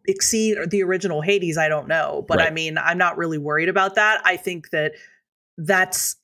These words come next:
Speaker 1: you know, that's a question, I guess, but I'm not too worried about that. I'm just, like, excited to go back to the world.
Speaker 2: E-, every Supergiant game is innovative, interesting, compelling, award-winning in its own right.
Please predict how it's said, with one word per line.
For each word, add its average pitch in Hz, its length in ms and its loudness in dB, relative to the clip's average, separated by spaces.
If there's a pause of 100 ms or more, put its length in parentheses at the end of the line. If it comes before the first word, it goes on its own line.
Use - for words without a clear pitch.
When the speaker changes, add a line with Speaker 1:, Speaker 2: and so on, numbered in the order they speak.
Speaker 1:
you 180 100 -2
know, 151 320 0
that's 214 180 2
a - 40 -4
question, 214 420 0
I 160 80 2
guess, 170 340 2
but 165 120 0
I'm 165 80 0
not 185 260 2
too 226 240 -2
worried 180 320 2
about 147 240 0
that. 143 160 0
I'm 151 100 2
just, 180 200 -2
like, 175 180 -4
excited 151 480 -2
to 156 60 -14
go 147 160 -6
back 131 240 -2
to - 100 -20
the - 100 -20 (140)
world. - 520 -10 (160)
Speaker 2:
E-, - 140 4
every 160 320 2
Supergiant 131 760 2
game 113 340 2
is 104 460 0
innovative, 143 800 4 (100)
interesting, 120 1040 2
compelling, 113 880 0
award-winning 107 840 2
in 101 100 2
its 101 180 -2
own 104 360 0
right. 98 400 0